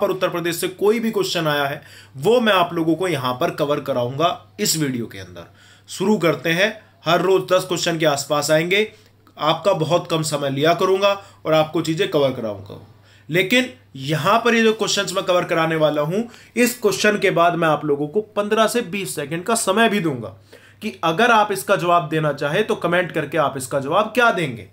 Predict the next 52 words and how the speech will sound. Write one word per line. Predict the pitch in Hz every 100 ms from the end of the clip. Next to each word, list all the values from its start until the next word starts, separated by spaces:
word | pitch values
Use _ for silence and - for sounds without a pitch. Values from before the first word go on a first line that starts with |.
| _ _ _ _ -
ताकि | 160 156 208
आपको | 196 208
पता | 196 170 190
लगे | 190 208
आप | 226 214 214
लोग | 208 208
कितने | 151 180 202
तैयार | 196 180 185 190 160
हैं | 214 - - -
और | 190
आप | 175 170
लोगों | 170 170 185
को | 226 226
इन | 262 247
सवालों | 214 190 165 165
में | 175
से | 247
कितने | 254 262 240
क्वेश्चन | 185 165 262 269
आते | 302 - 165
थे। | 143 98 - _ _ -
ठीक | 254
है, | 202 - - -
तो | 208
उसका | 208 269
जवाब | 226 175 151
भी | 139
आप | 190 226
कमेंट | 160 156 156
करके | 160 160 165
देंगे। | 175 214 254 - - -
अगर | 170 226
आपको | 214 220 220
ये | 214
सीरीज | 214 214 220 -
पसंद | 156 - 202 302
आए | 233 240 - _
कि | 185
हाँ, | 165 214 208
ये | 208
आने | 190 180 196
वाले | 190 190
पेपर | 190 185 196 180
यूपीएसआई, | 180 185 170 180 180
लेखपाल, | 175 170 - 175 175
जेल | 160 170
वार्डर | 175 170 175
में | 180
हमारी | 160 170 160
बहुत | 135 190 196
हेल्प | 190 190
करेगा, | 208 208 247